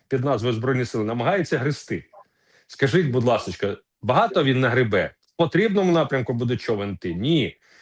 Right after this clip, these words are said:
Бо навіть рульовий в цьому човні, е, витягнув цей руль, а цей рульовий наш президент, він не працює в цьому напрямку, що стосується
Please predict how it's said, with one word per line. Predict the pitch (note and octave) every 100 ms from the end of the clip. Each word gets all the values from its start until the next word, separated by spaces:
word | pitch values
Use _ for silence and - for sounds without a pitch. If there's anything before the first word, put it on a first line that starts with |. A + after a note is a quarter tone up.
| _ _
Бо | A2 E3 D#3 -
навіть | - E3+ E3 D3
рульовий | D#3+ F#3+ F#3+ F3+ C3+
в |
цьому | G#2+ D3 C3+
човні, | B2+ A3+ G3+ C3
е, | F#2 - _ - -
витягнув | A2 A#2 B2+ E3+ - C3 C3 A2 - _ _ _ _ _ _
цей | - C#3+ C3+ C3 B2+ A#2+ A2+ A#2 - _ _ -
руль, | C#3+ B3 A#3 - _ _ -
а | A2+
цей | - D3+ C3
рульовий | C#3 C#3+ C#3+ C#3
наш | B2 -
президент, | C#3 B2+ A#2+ G2 E2+ - _
він | A2+ E3 C#3
не | C3+
працює | C3+ C3+ - G#3
в | F3
цьому | C#3+ C3
напрямку, | C3 E3+ D3+ B2
що | A2+ A2
стосується | A2 - D3+ C3+ -